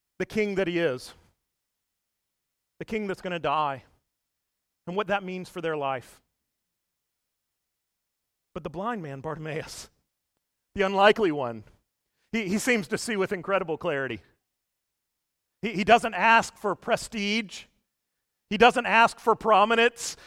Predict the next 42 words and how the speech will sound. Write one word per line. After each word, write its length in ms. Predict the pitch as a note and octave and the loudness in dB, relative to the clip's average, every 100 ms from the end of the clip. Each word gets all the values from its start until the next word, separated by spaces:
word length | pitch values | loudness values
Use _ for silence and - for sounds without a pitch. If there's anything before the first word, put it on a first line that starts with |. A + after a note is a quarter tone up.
| - | -4
in 120 | A3 | 2
the 80 | G#3 | 2
kingdom. 640 | - A#3+ A#3+ A#3 A#3 A3+ F3 _ _ _ _ _ _ _ _ _ _ _ - | 2 2 2 2 2 0 -12 _ _ _ _ _ _ _ _ _ _ _ -14
He 60 | |
just 240 | G3+ G#3 A3+ | -8 -6 0
asks 220 | G3 F#3+ | 2 0
that 80 | F#3+ | -4
his 100 | D#3+ | -8
sight 280 | - E3 D#3 | -4 -2 -2
would 120 | C#3 | -6
be 120 | B2 | -12
restored. 520 | G#2+ - - A2 F#2+ - _ _ _ _ _ _ _ _ _ _ _ _ _ _ _ _ _ _ _ _ - | -14 -16 -20 -18 -20 -20 _ _ _ _ _ _ _ _ _ _ _ _ _ _ _ _ _ _ _ _ -6
He 100 | F#3 | 0
asks 240 | G#3 - | 0 -2
for 140 | - | -8
mercy 420 | E3 D#3+ C#3+ D#3+ A#2+ - _ _ _ _ _ - | -2 -2 -2 -6 -14 -18 _ _ _ _ _ -6
over 240 | F3+ E3+ | -6 -6
and 80 | D#3 | -10
over 220 | D#3 D#3 | -10 -12
again. 220 | D3 D#3+ | -14 -14
"Would 120 | E3 D#3 | -14 -14
you 60 | |
just 160 | G#3 - | -12 -8
have 100 | G3+ | -8
mercy 380 | F3 F3+ - F3 | -6 -8 -8 -12
upon 240 | E3+ D#3 | -10 -12
me? 100 | E3 - - | -12 -14 0
I, 240 | A3 G#3 G3 | 2 2 2
I 20 | |
know 220 | G#3 A#3 | 4 8
I 100 | G#3+ | 8
don't 160 | G#3 F#3+ | 6 -2
deserve 380 | E3 F3+ F#3 | -4 0 0
it. 120 | E3+ - _ _ _ _ _ _ | -2 -8 _ _ _ _ _ _
I 120 | A3 | 2
know 160 | A3 B3+ | 8 8
I've 140 | A3+ | 8
done 200 | A3+ A#3 | 6 2
nothing 360 | A3+ A3+ B3+ A3 | 4 4 2 -4
to 60 | |
earn 280 | G3+ G#3 A3 | -4 0 2
it." 200 | A3 G#3+ | 0 -4